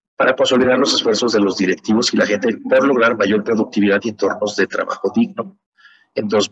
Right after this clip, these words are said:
mil diecisiete deja la consultoría convencido de que no tiene caso seguir gastando tiempo y energía en, eh, pactar o marchar, perdón, el modelo tradicional de mando y control. Interesante, ¿eh? De eso vamos a hablar hoy.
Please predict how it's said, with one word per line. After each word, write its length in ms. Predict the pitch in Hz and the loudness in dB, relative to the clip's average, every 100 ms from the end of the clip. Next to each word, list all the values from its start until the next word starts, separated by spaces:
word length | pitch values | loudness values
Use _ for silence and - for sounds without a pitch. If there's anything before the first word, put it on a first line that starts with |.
| - | -4
mil 160 | 123 | -2
diecisiete 840 | 135 139 - - 151 135 143 - 113 | 0 0 0 0 0 0 0 -4 -4
deja 400 | 117 117 - 131 | -4 -2 0 0
la 140 | 127 | -2
consultoría 600 | - 123 131 131 123 123 | -2 -2 -2 0 2 2
convencido 520 | - 104 98 - 117 | 0 -6 -4 0 2
de 100 | 107 | 2
que 320 | 101 - 123 135 - - - | -2 -2 -4 -4 -14 -20 -8
no 80 | 120 | -4
tiene 280 | 123 113 113 | -4 -4 0
caso 440 | 117 110 123 120 | 0 0 0 2
seguir 280 | 113 104 107 | 2 2 2
gastando 360 | 110 - 107 | 0 -2 -4
tiempo 320 | 101 110 - 104 | -2 -4 -2 0
y 100 | 98 | 0
energía 340 | - - 107 | -4 -4 -4
en, 80 | 107 _ - 104 | -4 _ -4 -2
eh, 40 | |
pactar 460 | 98 98 110 110 107 | 0 -2 -4 -2 -2
o 220 | 110 107 | -2 -2
marchar, 420 | - - 131 131 | -4 -2 0 0
perdón, 280 | 127 107 113 | 0 -2 -2
el 140 | 113 104 | -2 -2
modelo 280 | 101 110 123 | 0 -2 0
tradicional 460 | 107 - 104 113 | 0 0 0 0
de 80 | 110 | 0
mando 260 | 104 110 110 | -2 -2 -2
y 80 | |
control. 500 | 101 - 131 123 180 - _ _ - _ _ | -2 -4 -4 -2 -4 -8 _ _ -20 _ _
Interesante, 500 | 139 110 123 127 104 | 0 2 2 0 0
¿eh? 100 | 120 | 2
De 60 | |
eso 220 | 117 110 | 0 -2
vamos 200 | 107 104 | -2 -4
a 60 | 98 | -2
hablar 180 | 95 98 | 0 0
hoy. 240 | 110 - | 0 -4